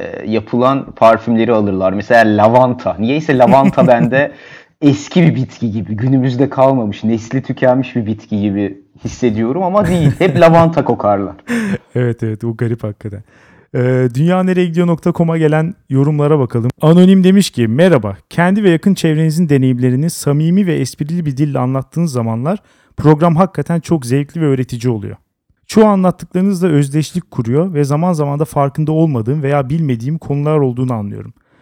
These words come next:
Speaker 2: Yalnız bazen bilimsel, teknik, felsefi gerçekler, doğrular yokmuş gibi konuştuğunuz zamanlarda bu etki yerle bir oluyor. Ketumluğu konuşurken ne yazık ki yine böyle bir durum yaşandı."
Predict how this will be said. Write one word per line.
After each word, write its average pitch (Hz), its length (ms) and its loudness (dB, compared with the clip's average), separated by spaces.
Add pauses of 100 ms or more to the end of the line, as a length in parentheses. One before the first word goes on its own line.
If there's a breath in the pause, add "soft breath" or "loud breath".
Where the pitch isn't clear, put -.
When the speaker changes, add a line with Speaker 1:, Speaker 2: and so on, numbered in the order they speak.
(280)
Speaker 2:
Yalnız 180 400 2
bazen 190 460 0 (160)
bilimsel, 160 460 -2
teknik, 160 500 -8
felsefi 139 680 -4
gerçekler, 135 640 -6
doğrular 139 420 -2
yokmuş 135 420 0
gibi 131 180 -8
konuştuğunuz 143 500 -4
zamanlarda 120 640 -4 (340 soft breath)
bu 165 140 6
etki 143 260 -2
yerle 135 320 0
bir 123 120 -2
oluyor. 98 300 -8 (640)
Ketumluğu 185 540 2
konuşurken 175 720 -2 (300)
ne 120 160 2
yazık 127 420 2
ki 156 260 -4
yine 123 320 -2
böyle 113 240 0
bir 107 80 -8
durum 101 220 -8
yaşandı." 95 380 -14